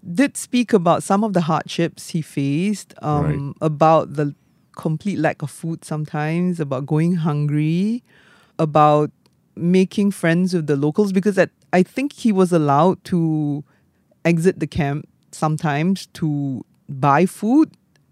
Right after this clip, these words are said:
Speaker 1: Um, I don't know where he got the money, but maybe th-, there was a barter trade going on.
Speaker 2: Right.
Speaker 1: But he, he did speak about, um,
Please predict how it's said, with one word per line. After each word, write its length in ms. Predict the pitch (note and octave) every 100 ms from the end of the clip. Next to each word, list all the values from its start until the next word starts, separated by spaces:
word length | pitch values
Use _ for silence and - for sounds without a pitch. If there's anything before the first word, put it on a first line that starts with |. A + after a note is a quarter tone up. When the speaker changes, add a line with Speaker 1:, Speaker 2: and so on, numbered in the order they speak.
| _ -
Speaker 1:
Um, 320 | D3+ D3 C#3+ -
I 100 | E3
don't 200 | F#3+ G3
know 220 | G3 G3 E3+
where 600 | C3+ D3 C#3+ C3+ D3+ F3
he 140 | G3+
got 200 | D#3+ E3+
the 80 | D3+
money, 540 | C#3 C#3+ D#3+ F#3+ C#4 - _ - - - _
but 220 | D3 D3 - -
maybe 680 | D#3+ E3+ E3+ F#3 F#3 F3+ E3
th-, 180 | - -
there 120 | D3
was 160 | D3+ D3
a 40 |
barter 360 | C3+ C3+ D3 E3+
trade 320 | - E3+ D3+
going 300 | D3+ D3 D3
on. 320 | C3+ C#3 D#3
Speaker 2:
Right. 260 | - F3 - - -
Speaker 1:
But 160 | E3 -
he, 380 | E3 F#3+ F#3 E3 F3
he 280 | F3+ F3+
did 260 | E3 E3 G3
speak 360 | - - A3 -
about, 480 | D#3+ D3+ C#3+ C#3 - -
um, 580 | D3 C#3 C#3 C#3+ D3